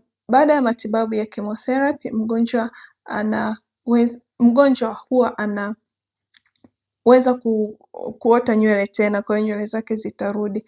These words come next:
Kwa hiyo kama mgonjwa akielewa hii, maanake itamsaidia kuelewa kwamba hiki ni kipindi tu cha mpito, lakini pia ndugu, jamaa na marafiki watakuwa na uelewa kwamba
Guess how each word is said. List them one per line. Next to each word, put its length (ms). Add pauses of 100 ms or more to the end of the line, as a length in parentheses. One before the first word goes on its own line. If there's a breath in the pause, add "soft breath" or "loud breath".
(420 loud breath)
Kwa 100
hiyo 40
kama 240
mgonjwa 380
akielewa 600
hii, 220
maanake 400
itamsaidia 800
kuelewa 300
kwamba 240
hiki 260
ni 100
kipindi 380
tu 220
cha 220
mpito, 500 (340 loud breath)
lakini 320
pia 240
ndugu, 320
jamaa 320
na 100
marafiki 720 (260 soft breath)
watakuwa 420
na 140
uelewa 400
kwamba 400